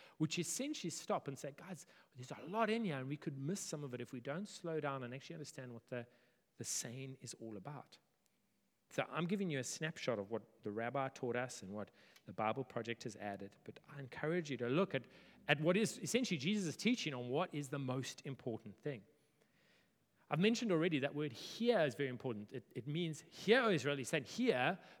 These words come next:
but he's not just saying, "Listen." He's also almost saying, "Pay attention. Pay attention." Exclamation mark. What's interesting in the, in the language of the time is there wasn't a word for hear and obey,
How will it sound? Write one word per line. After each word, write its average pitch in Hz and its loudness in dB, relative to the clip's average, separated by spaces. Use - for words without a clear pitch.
but 147 2
he's 143 0
not 247 0
just 254 -4
saying, 156 0
"Listen." 135 -2
He's 135 -4
also 220 0
almost 196 0
saying, 139 0
"Pay 160 2
attention. 156 -4
Pay 170 -6
attention." 127 -8
Exclamation 139 -4
mark. 92 -14
What's 147 0
interesting 220 0
in 160 0
the, 143 0
in 135 -6
the 127 0
language 196 2
of 175 -6
the 147 -2
time 120 -4
is 123 -6
there 139 2
wasn't 214 0
a 302 -4
word 151 4
for 135 0
hear 175 2
and 156 4
obey, 139 2